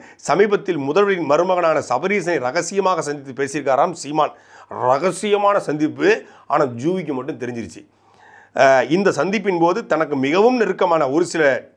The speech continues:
டீலிங் புள்ளிகளை மட்டும் அழைத்து சென்று மணிக்கணக்கில் ஆலோசனை செய்திருக்கிறார். அப்படி என்ன பேசினார்களாம்?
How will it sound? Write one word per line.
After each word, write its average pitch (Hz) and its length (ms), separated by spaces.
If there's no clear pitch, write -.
டீலிங் 247 400
புள்ளிகளை 170 380
மட்டும் 147 320
அழைத்து 151 340
சென்று 147 320
மணிக்கணக்கில் 226 720
ஆலோசனை 156 460
செய்திருக்கிறார். 127 480
அப்படி 127 280
என்ன 190 180
பேசினார்களாம்? 165 720